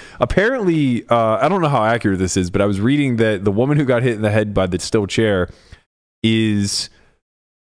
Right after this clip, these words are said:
either a part of the local government or a relative of someone in the local government.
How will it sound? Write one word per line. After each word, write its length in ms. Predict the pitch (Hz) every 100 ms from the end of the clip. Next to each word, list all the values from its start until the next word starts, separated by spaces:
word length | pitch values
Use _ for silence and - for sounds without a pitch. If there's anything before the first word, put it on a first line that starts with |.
| _ 113
either 720 | 123 151 170 165 156 135 -
a 80 | 117
part 500 | 123 - 131 131 143
of 140 | 147 160
the 100 | 156
local 300 | 165 165 156
government 540 | 165 170 180 185 185
or 540 | - 127 120 117 110 -
a 80 | 110
relative 800 | 95 113 120 117 - 101 92 95 -
of 600 | 101 98 95 92 - - _ _ _ _ -
someone 540 | - 110 101 101 98
in 180 | - 107
the 80 | 98
local 360 | 101 98 98
government. 600 | 90 90 90 85 82 -